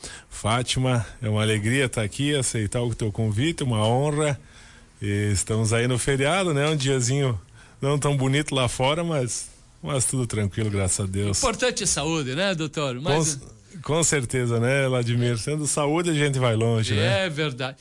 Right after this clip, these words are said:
Speaker 2: E por falar em saúde, é um privilégio nós recebê-lo aqui esta manhã. Atenção, você que está nos ouvindo. Tá o frio aí, tá começando. Essa manhã, temperatura mínima chegou a quase seis graus aqui em Vacaria. E olha aqui o que diz aqui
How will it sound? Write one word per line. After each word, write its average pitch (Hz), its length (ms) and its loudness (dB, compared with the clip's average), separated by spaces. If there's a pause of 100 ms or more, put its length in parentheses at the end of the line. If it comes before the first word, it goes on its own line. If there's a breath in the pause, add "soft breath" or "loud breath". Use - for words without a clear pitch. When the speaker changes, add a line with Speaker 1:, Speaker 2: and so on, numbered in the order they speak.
(120 loud breath)
Speaker 2:
E 247 100 0
por 254 240 -2
falar 202 420 0
em 208 100 2
saúde, 160 680 0
é 175 40 0
um 180 60 0
privilégio 175 560 -2
nós 208 440 2
recebê-lo 156 480 -2
aqui 151 200 -6
esta 143 220 -4
manhã. 120 480 -2 (220 loud breath)
Atenção, 277 380 0
você 196 280 -2
que 151 80 -6
está 175 160 -2
nos 165 160 -2
ouvindo. 143 500 -2 (380 loud breath)
Tá 233 120 0
o 226 40 2
frio 240 440 0
aí, 220 100 -2
tá 214 140 -4
começando. 214 760 2
Essa 147 180 0
manhã, 190 400 0 (260 loud breath)
temperatura 190 580 0
mínima 208 340 0
chegou 185 260 0
a 196 80 -2
quase 196 280 -2
seis 202 340 0
graus 185 480 0
aqui 165 220 -6
em 196 120 0
Vacaria. 170 800 -2 (320 loud breath)
E 202 60 -2
olha 233 180 0
aqui - 180 -2
o 220 80 0
que 202 160 -2
diz 170 460 0
aqui 185 500 -2